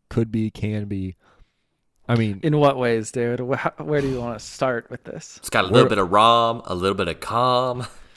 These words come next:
Speaker 2: It's
Speaker 1: Where,
Speaker 2: perfect. <laughs>
Speaker 1: where,
Speaker 2: You'll
Speaker 1: where
Speaker 2: love
Speaker 1: do I,
Speaker 2: it.
Speaker 1: okay, where do I wanna s-,
Speaker 3: <laughs>
Speaker 1: here's, okay, here is one thing, and this kinda ties back to what, Caleb, you were talking about,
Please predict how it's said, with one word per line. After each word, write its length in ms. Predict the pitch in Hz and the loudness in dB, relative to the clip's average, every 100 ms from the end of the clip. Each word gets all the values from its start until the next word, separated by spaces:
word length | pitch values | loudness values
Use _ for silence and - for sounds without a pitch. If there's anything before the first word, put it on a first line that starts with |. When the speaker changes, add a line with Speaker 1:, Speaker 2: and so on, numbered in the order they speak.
| _ | _
Speaker 2:
It's 140 | 170 113 | -2 6
Speaker 1:
Where, 140 | 147 | 8
Speaker 2:
perfect. 500 | 262 - 131 - - _ | 6 2 -6 -12 -18 _
<laughs> 100 | 107 | 2
Speaker 1:
where, 260 | 127 131 - | 4 4 4
Speaker 2:
You'll 180 | 262 233 | 4 6
Speaker 1:
where 140 | 147 | 8
Speaker 2:
love 100 | 170 | 10
Speaker 1:
do 60 | 170 | 8
I, 40 | |
Speaker 2:
it. 200 | - - | 4 0
Speaker 1:
okay, 280 | 139 131 95 - | -2 -2 -4 -4
where 160 | 113 139 | 4 6
do 60 | |
I 60 | 139 | 6
wanna 180 | 127 113 | 4 2
s-, 160 | 180 - - | -2 -6 -12
Speaker 3:
<laughs> 220 | - - - | -20 -20 -2
Speaker 1:
here's, 320 | 147 190 139 - | 2 2 0 -6
okay, 220 | 139 123 82 | 0 0 -2
here 320 | 98 139 170 | -2 0 0
is 520 | 156 135 123 113 - - _ _ _ _ | 0 -2 -2 -2 -8 -20 _ _ _ _
one 280 | 107 110 117 | -8 -4 -2
thing, 200 | 110 101 | -2 -4
and 100 | 98 | -2
this 120 | 117 | -2
kinda 180 | 139 127 | -2 -4
ties 220 | 110 98 | -2 -4
back 260 | 85 85 82 | -4 -6 -6
to 100 | 92 | -6
what, 160 | 85 | -6
Caleb, 360 | - 87 82 76 | -6 -6 -6 -6
you 140 | 82 | -4
were 100 | 78 | -4
talking 320 | 78 80 - - | -6 -10 -12 -16
about, 280 | - - | -14 -14